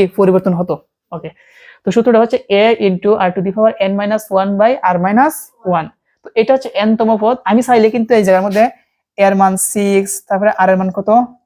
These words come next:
টু বসিয়ে একটু ক্যালকুলেশন করে কিন্তু আমি প্রশ্নের মধ্যে লিখতে পারতাম। আমি কি করছি? ডাইরেক্ট লিখছি। কি করছি? ডাইরেক্ট। তো এইটাও এন তম পদ, এটাও এন তম পদ। প্রশ্ন মতে এটা সমান এইটা লিখলাম। এর জায়গায় এর মান, আর এর জায়গায় আর এর মান,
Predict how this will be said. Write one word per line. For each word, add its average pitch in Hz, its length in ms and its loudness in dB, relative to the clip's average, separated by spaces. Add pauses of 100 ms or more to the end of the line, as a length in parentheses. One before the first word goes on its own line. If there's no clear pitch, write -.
(120)
টু 202 160 -4
বসিয়ে 220 320 -2
একটু 214 120 -4
ক্যালকুলেশন 214 520 0
করে 202 200 2
কিন্তু 202 180 -2
আমি 196 80 0
প্রশ্নের 185 280 0
মধ্যে 175 120 0
লিখতে 175 240 0
পারতাম। 170 260 -2 (120)
আমি 185 180 -2
কি 214 80 -2
করছি? 220 200 0
ডাইরেক্ট 202 300 0
লিখছি। 180 200 -8
কি 214 140 -6
করছি? 240 220 -2 (440)
ডাইরেক্ট। 175 340 0 (420)
তো - 60 -20
এইটাও 196 260 2
এন 240 140 0
তম 240 120 0 (100)
পদ, 294 140 2 (600)
এটাও 208 300 0 (380)
এন 185 180 -2
তম 180 120 0
পদ। 156 80 -2
প্রশ্ন 190 340 -2
মতে 190 180 0 (100)
এটা 185 180 0
সমান 240 280 2 (520)
এইটা 170 240 -2
লিখলাম। 156 300 -8 (460)
এর 190 180 2
জায়গায় 190 300 2
এর 185 180 0
মান, 180 240 0 (480)
আর 180 140 -2
এর 185 140 4
জায়গায় 185 220 4
আর 180 200 0
এর 180 120 2
মান, 175 300 -2